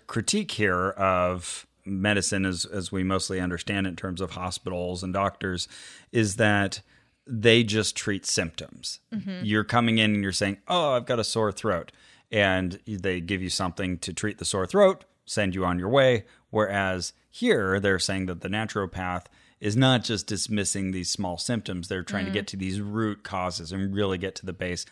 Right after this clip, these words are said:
Speaker 1: of what's ailing you, which is interesting. It reminds me a bit of psychologically what we saw with,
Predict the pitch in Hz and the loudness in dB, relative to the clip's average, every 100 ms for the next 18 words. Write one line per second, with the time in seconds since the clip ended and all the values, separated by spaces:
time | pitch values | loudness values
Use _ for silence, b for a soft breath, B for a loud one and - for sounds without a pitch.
0 | b 95 87 95 87 - - - - - | b -6 -2 0 0 -2 -6 -8 -12 -4
1 | 104 107 92 87 82 85 - b b - | 0 0 0 -2 -4 -6 -10 b b -4
2 | 120 123 135 117 113 107 104 104 101 98 | -2 2 2 2 0 2 4 4 2 0
3 | 98 90 92 90 82 - - 92 90 113 | 0 2 2 0 -4 -6 -2 -2 2 2
4 | 127 101 - 90 90 92 90 - 92 87 | 2 -2 -4 -4 -4 -4 -6 -4 -2 -4
5 | 85 - | -6 -12